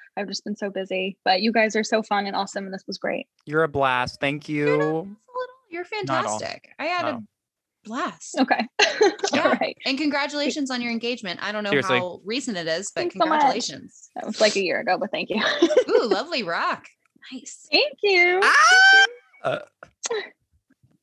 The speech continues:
Speaker 3: Love.
Speaker 1: Thanks.
Speaker 2: All
Speaker 1: I feel
Speaker 2: right.
Speaker 1: so hype right now. All right. <laughs> Um, have a good one,
Speaker 3: All right.
Speaker 1: guys.
Speaker 2: You too.
Speaker 3: All right. See ya.
Speaker 1: Bye.
Speaker 2: Fucking love Allie.
Speaker 3: Love her. She's fantastic.
Speaker 2: Mom, you've heard me curse a lot in this episode, and I just hope you know that I'm still with Jesus.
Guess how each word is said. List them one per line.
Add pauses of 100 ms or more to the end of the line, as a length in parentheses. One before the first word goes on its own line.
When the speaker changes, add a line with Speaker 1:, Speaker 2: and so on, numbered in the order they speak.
(260)
Speaker 3:
Love.
Speaker 1:
Thanks.
Speaker 2:
All
Speaker 1:
I
feel
Speaker 2:
right.
Speaker 1:
so
hype
right
now.
All
right.
<laughs>
Um, (360)
have
a
good
one,
Speaker 3:
All
right.
Speaker 1:
guys. (240)
Speaker 2:
You
too.
Speaker 3:
All
right. (540)
See
ya.
Speaker 1:
Bye. (1400)
Speaker 2:
Fucking
love (340)
Allie. (880)
Speaker 3:
Love
her.
She's
fantastic. (180)
Speaker 2:
Mom,
you've
heard
me
curse
a
lot
in
this
episode,
and
I
just
hope
you
know
that
I'm
still
with
Jesus.